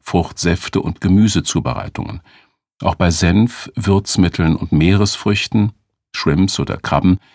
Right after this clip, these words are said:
werden sie verwendet, bei offenem Verkauf zumeist ohne Kennzeichnung. Bei der Weinherstellung wird ebenfalls Schwefeldioxid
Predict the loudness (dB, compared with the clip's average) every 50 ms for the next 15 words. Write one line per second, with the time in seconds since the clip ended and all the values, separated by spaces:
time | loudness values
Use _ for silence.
0 | _ _ _ _ 0 0 2 4 2 2 2 0 0 0 0 2 2 2 2 2
1 | 0 -2 -4 -6 -6 -4 -2 -2 -2 -4 -4 -4 0 0 0 0 0 -2 -4 -4
2 | -2 0 0 0 -2 -4 -8 -16 -20 -16 _ -4 0 2 2 2 2 0 -2 -6
3 | -6 -2 0 0 2 0 0 -2 -4 -6 -6 -6 -6 -8 -8 -8 -8 -8 -8 -8
4 | -10 -12 _ _ _ _ _ _ _ _ _ _ _ _ _ _ _ _ _ _
5 | _ -6 -2 0 2 2 4 4 4 6 6 6 6 6 6 4 4 2 2 2
6 | 4 4 4 2 0 0 0 0 0 0 0 0 0 0 0 0 -2 -2 -2 -2
7 | -2 -2 0 0 2 2 0 0 -2 -2 -2 -2 -4 -6 -12